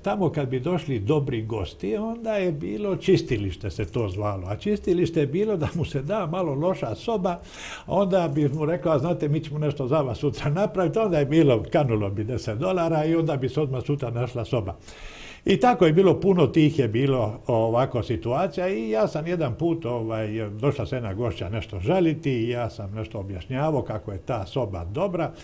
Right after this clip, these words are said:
i nekako imali smo jako velike ključe sa, sa, ovaj, od plastike, visoki, jaki. I ona je ovako nekako učinila prema meni, a ne znam je li namjerno, <laughs> ne znam, ja sam se <laughs> pomaknuo i sva sreća da me to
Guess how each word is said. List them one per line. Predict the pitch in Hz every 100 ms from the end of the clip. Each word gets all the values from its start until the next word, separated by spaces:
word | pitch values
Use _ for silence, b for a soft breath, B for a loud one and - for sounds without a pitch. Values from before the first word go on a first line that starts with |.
| B B -
i |
nekako | - 208 202
imali | 196 226 165
smo | 170 180
jako | 214 202 170
velike | 190 143 143
ključe | 143 165 165 165 139 -
sa, | - 127 120
sa, | - 127
ovaj, | 120 113 110 110
od | 110 101 -
plastike, | 185 143 - 123 120
visoki, | 131 160 135 - 101
jaki. | 131 135 98 104 85 B B B
I | 156
ona | 208 180
je |
ovako | 165 208 - 139
nekako | 175 135 120 113
učinila | 110 - 220 185 139
prema | 117 - 123 113
meni, | 117 214 185 139 143 -
a | 220 180
ne | 208 180
znam | 139 127
je | 123
li | 123
namjerno, | 131 147 156 131 127
<laughs> | 127 135 147
ne |
znam, | 170 160 - - - 160 -
ja | 156
sam | - 135
se | - 113 - B 156 -
<laughs> | 170 - - 120 143 110
pomaknuo | 139 127 143 151 143
i | 117
sva | 143
sreća | 123 147 -
da | 107
me | 110 107
to | 135 113